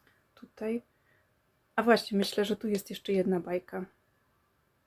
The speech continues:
Czy może nie? To będzie kamień, czy to będzie wieloryb? Wydaje mi się, że to jest wieloryb, więc jakaś chyba kolejna bajka. Bo w Piotrusiu Panu,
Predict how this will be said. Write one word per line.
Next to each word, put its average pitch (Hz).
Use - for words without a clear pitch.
Czy -
może 190
nie? 185
To -
będzie 190
kamień, 254
czy -
to 240
będzie 240
wieloryb? 190
Wydaje 233
mi 262
się, 254
że 220
to -
jest 208
wieloryb, 208
więc 190
jakaś -
chyba -
kolejna 220
bajka. 180
Bo 190
w -
Piotrusiu 247
Panu, 196